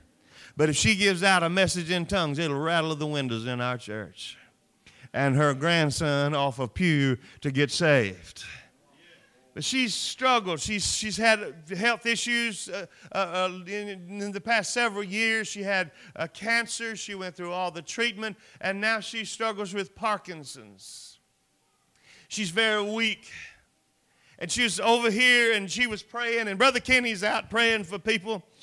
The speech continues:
And, uh, he gets over to Sister Vangie, and he knows Sister Vangie very well because Sister Jones' parents used to be their pastor,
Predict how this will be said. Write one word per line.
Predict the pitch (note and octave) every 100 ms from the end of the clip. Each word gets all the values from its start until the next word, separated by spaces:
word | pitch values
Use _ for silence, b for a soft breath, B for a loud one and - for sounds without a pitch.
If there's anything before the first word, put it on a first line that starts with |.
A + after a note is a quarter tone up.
| B B B B
And, | - G3 G3+ G#3
uh, | G3+ G3 B B B -
he | A#3
gets | A#3 -
over | B3 A3+
to | G3+
Sister | G3+ A3+ G#3
Vangie, | F#3+ A3+ G3
and | G#3+
he | G#3 C#4
knows | B3 C4+ A3+
Sister | A3 G#3+ -
Vangie | F#3+ G#3+ G3 F#3+
very | G3+ G#3
well | G3+ A3+
because | G#3 F3+ G#3 F#3 - B -
Sister | A3 F#3
Jones' | F3+ E3 A3 G#3 E3+
parents | - A3+ G#3 F3 E3+
used | F#3+ -
to |
be | F3+ F#3+
their | F3+
pastor, | F3+ G3+ G3 D#3+ - C#3+